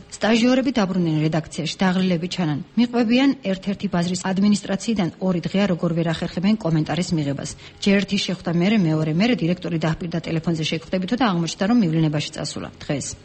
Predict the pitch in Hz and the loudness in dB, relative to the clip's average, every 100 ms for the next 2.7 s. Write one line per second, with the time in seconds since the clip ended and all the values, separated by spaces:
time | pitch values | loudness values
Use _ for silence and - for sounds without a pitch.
0 | - - 214 220 240 269 - 170 180 160 | -20 -2 -2 2 0 0 0 2 2 2
1 | 151 151 180 160 160 156 175 202 185 170 | 0 0 -2 0 -2 -2 0 0 0 -2
2 | 180 185 - 165 - 160 151 | -2 -2 -2 -2 -2 -2 2